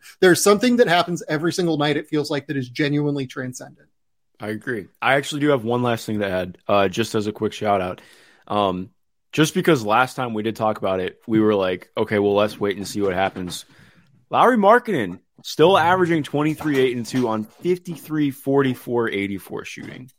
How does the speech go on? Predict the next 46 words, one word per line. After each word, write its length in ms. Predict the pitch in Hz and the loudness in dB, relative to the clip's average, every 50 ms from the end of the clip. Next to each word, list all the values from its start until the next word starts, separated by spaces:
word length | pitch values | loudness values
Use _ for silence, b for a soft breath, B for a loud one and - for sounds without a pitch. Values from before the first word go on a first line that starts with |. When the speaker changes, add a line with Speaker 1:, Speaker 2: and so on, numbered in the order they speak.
| _ _ | _ _
Speaker 2:
Um, 420 | 101 98 98 95 95 92 - - - - 131 | -4 -2 -2 -2 -4 -6 -10 -2 4 4 4
so 520 | - - 127 117 107 101 98 92 - _ _ _ _ _ | 4 4 0 2 2 2 2 0 -4 _ _ _ _ _
it's 160 | - 123 123 | -6 -6 -6
been 240 | - _ 143 156 175 | 0 _ 4 4 4
for 160 | 170 - 160 | 2 0 0
real. 340 | 147 123 101 90 90 90 - _ - - | 2 2 2 2 0 -4 -8 _ -12 -6
Like, 240 | - 101 95 - - | -4 -4 -4 -4 -4
that's 340 | - 110 123 113 - - - | 0 0 0 0 -2 -8 -4
almost 400 | - 131 127 135 131 120 - - | -4 -2 0 0 -2 -2 -4 -4
half 260 | - 123 117 117 - | -2 -2 -2 0 -2
a 40 | 117 | -8
season 380 | 107 - 117 104 95 98 95 92 | -12 -10 -10 -10 -8 -8 -10 -10
of 140 | 92 87 | -12 -10
data, 260 | - - 98 92 90 90 | -10 -8 -6 -6 -6 -6
and 140 | 90 90 | -6 -8
he's 140 | 92 92 90 | -10 -12 -12
still 200 | - - 92 92 | -10 -10 -8 -8
there. 200 | 92 90 - 98 - | -6 -6 -8 -8 -10
So 240 | - - 92 92 b b b b b b b b | -10 -10 -10 -10 b b b b b b b b
just 100 | - - | -12 -6
had 160 | 101 95 87 | -6 -6 -6
to 40 | 87 | -6
show, 240 | 85 - 87 87 - - _ _ _ | -10 -8 -8 -8 -8 -12 _ _ _
shout, 400 | _ - - 113 101 - - - | _ -2 0 0 0 -2 -4 -4
shout 200 | - 147 139 117 | 2 2 2 4
that 180 | 123 113 101 92 | 4 0 0 -2
one 120 | 92 87 | -6 -8
out 180 | 87 90 - - | -8 -10 -12 -12
'cause 100 | - - | -14 -12
I 40 | 98 | -12
don't 120 | 98 98 | -12 -12
think 140 | 104 101 101 | -12 -12 -12
we 60 | - | -10
talked 240 | - 98 92 101 - | -2 -2 -2 -2 -2
about 140 | - - - | -8 -12 -12
the 60 | - | -14
Jazz 300 | - - - - - - | -12 -12 -12 -12 -12 -14
at 60 | - | -18
all. 200 | - - - _ _ _ _ _ - _ _ _ _ _ _ _ _ _ _ _ - - | -18 -20 -20 _ _ _ _ _ -20 _ _ _ _ _ _ _ _ _ _ _ -12 -2
Speaker 1:
Yeah, 360 | - 233 320 330 175 - 156 - _ | -2 0 0 0 -2 -4 -6 -8 _
a-, 200 | 202 214 254 247 | 4 4 6 6
and 120 | 190 180 175 | 4 2 4
by 160 | 208 214 202 | 4 4 4
the 80 | 185 | 4
way, 300 | 185 202 233 226 196 175 | 4 4 4 4 4 4
like, 440 | 170 156 156 160 160 151 151 - - | 4 4 4 4 2 2 0 -4 -12